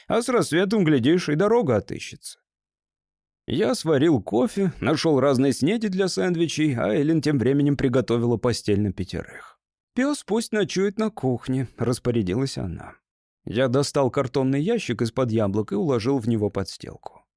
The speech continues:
Пёс был жесткошёрстный фокстерьер, чистенький, маленький и очень забавный. А дети такие же славные, как любые другие дети. Миссис Рикард, правда, опять была сорвалась на истерику, но Эллен заставила её выпить кофе,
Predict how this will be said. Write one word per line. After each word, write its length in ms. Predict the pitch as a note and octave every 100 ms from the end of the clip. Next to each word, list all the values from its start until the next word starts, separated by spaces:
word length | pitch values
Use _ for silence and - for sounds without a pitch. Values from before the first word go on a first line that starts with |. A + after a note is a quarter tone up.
| _
Пёс 220 | - C#3
был 160 | A2 B2+
жесткошёрстный 800 | A#2+ B2+ - D#3 E3 B2+ - C#3+
фокстерьер, 800 | C#3+ B2+ - F#3+ F#3+ A2+ G2 - - -
чистенький, 500 | - A#3 - F#3 C#3
маленький 640 | C3+ C#3+ F3+ E3+ D#3 D#3 A#2+
и 120 | C3+
очень 320 | D3+ C3 B2
забавный. 680 | G#2 G#2+ F#2+ D2 - C2 - -
А 180 | C3+
дети 320 | C3 E3 E3 C3+
такие 340 | D#3 C#3 F#3
же 140 | E3+
славные, 420 | F3+ G#3 G#3 C#3 B2
как 220 | F3 E3
любые 380 | E3+ C3+ F3+ G#3
другие 500 | D#3 C3 C3 B2 G#2+
дети. 480 | G#2 A#2+ - - _ _ _ _ _ -
Миссис 460 | C#3 C3+ - C3
Рикард, 380 | C#3 F3+ D3 C3
правда, 340 | - C#3 B2 D3+
опять 260 | C3+ G#2+
была 180 | G2+ A2+
сорвалась 500 | G#2+ C#3 B2 A2 G#2
на 120 | C#3
истерику, 480 | C#3+ - A#3 D#3 C#3
но 200 | D#3+ G3+
Эллен 220 | F3 F3
заставила 540 | C3+ C#3+ - C3+ C#3+ C3+
её 180 | B2+
выпить 360 | A#2+ B2 A#2+ A2+
кофе, 360 | - A3+ G#3